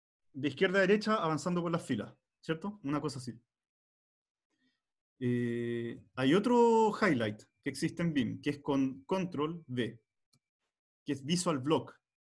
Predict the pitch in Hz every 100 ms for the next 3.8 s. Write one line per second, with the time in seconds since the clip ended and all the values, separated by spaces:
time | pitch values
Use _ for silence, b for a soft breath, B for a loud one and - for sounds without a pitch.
0 | _ 131 127 190 185 190 180 180 165 151
1 | 156 170 175 180 180 180 - _ _ _
2 | _ _ _ _ 143 139 135 147 165 151
3 | 165 165 160 151 143 135 135